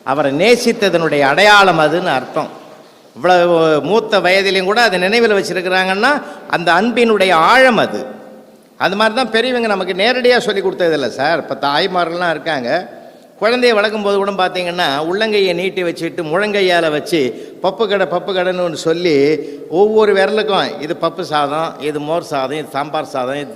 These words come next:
தயிர் சாதம் அப்படின்னு சொல்லி எல்லாத்தையும் கலந்து, ஆ, பாட்டிக்கு ஒரு வாய், தாத்தாக்கு ஒரு வாய், அப்பாவுக்கு ஒரு வாய்,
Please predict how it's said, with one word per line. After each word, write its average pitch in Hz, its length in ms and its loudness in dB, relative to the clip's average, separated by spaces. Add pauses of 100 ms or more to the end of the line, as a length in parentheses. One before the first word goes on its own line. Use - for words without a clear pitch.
தயிர் 147 240 -8
சாதம் 127 240 -4
அப்படின்னு 127 300 -10
சொல்லி 147 260 -6 (360)
எல்லாத்தையும் 170 520 -4
கலந்து, 156 360 -4
ஆ, 170 80 2 (300)
பாட்டிக்கு 147 380 -4
ஒரு 131 160 -4
வாய், 160 280 -2
தாத்தாக்கு 143 400 -4
ஒரு 127 120 -6
வாய், 151 200 -4
அப்பாவுக்கு 139 440 -6
ஒரு 131 100 -6
வாய், 151 160 -2